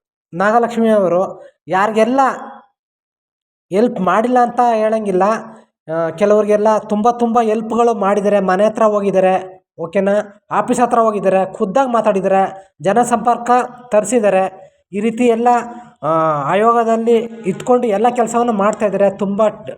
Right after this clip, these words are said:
ಟಿ ವಿಗಳಲ್ಲಿ, ಪೇಪರ್‌ಗಳಲ್ಲಿ ಎಲ್ಲ ಕಡೆ ಇದು ಆಗ್ತಾನೇ ಇದೆ ಫ್ರೆಂಡ್ಸ್. ಓಕೆನಾ? ಆ, ಎಲ್ಲ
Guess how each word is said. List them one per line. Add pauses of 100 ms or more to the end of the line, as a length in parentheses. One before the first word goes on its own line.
(100)
ಟಿ
ವಿಗಳಲ್ಲಿ,
ಪೇಪರ್‌ಗಳಲ್ಲಿ
ಎಲ್ಲ
ಕಡೆ (240)
ಇದು (260)
ಆಗ್ತಾನೇ
ಇದೆ
ಫ್ರೆಂಡ್ಸ್.
ಓಕೆನಾ? (680)
ಆ,
ಎಲ್ಲ